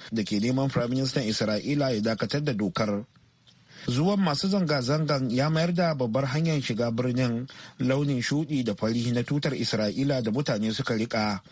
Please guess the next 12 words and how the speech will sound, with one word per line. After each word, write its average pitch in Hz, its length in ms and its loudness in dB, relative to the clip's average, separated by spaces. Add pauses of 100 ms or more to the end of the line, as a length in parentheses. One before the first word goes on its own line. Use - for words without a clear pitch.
(320)
yayin 107 320 2
da 117 160 2
suka 120 240 -2
kammala 120 560 0
zangon 127 400 0
ƙarshe 117 480 0
na 123 80 2
tafiyar 131 400 -2
kwanaki 101 400 0
hudu 131 340 -2
mai 135 140 2
tsawon 127 320 0